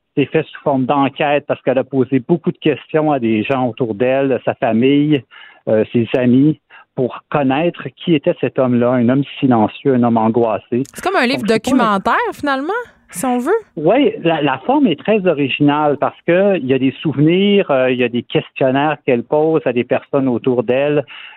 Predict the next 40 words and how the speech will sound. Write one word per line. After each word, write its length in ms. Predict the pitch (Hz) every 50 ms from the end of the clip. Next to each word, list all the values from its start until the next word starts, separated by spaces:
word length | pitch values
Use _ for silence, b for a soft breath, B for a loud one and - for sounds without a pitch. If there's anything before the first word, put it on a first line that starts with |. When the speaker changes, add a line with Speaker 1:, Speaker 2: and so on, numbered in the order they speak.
| B -
Speaker 1:
Euh, 400 | 113 110 110 110 113 110 110 113 - -
c'est 80 | 131
vraiment 220 | 113 135 156 240 285
une 120 | 277 196
expérience 460 | 131 - - - 127 127 156 170 151
de 60 | 151
lecture 520 | 135 123 120 - - - - 156 180 180 -
qui 120 | - 127
est 20 | 113
déstabilisante 920 | 120 127 - - - 151 135 139 135 123 120 117 131 131 156 190 202 196 - -
et 180 | 139 151 170 165
qui 200 | _ - 120 113
est 100 | - _
forte. 280 | - 131 127 123 - _ - - _ B B B B B B B B B -
Et, 360 | 127 123 120 117 113 110 110 110
euh, 180 | 104 107 104 107
l'écriture 640 | 117 131 - - - 120 - - - 175 180 165 131
aussi, 540 | 113 107 - - - - 160 165 170 160 -
euh, 240 | 110 107 104 104 104
il 80 | 101
y 40 | 104
a 20 |
une 140 | 104 107 113
écriture, 640 | 113 - - - 110 - - - 143 139 143 143 -
on 140 | 117 104 101 - -
sent 140 | - 135 131
qu'il 140 | - - 113
y 40 | 104
a 20 |
une 80 | 104 98
plume 320 | - 120 127 127 135 131
chez 240 | - - 117 101 101 98
elle. 320 | 117 123 131 135 139 143
Euh, 220 | 131 110 107 107 113
elle 80 | 110
a 40 | 104
fait 140 | - - 147
un 80 | 139 127
travail, 560 | - - 120 110 107 113 120 127 127 120 117
euh, 280 | 101 98 98 107 113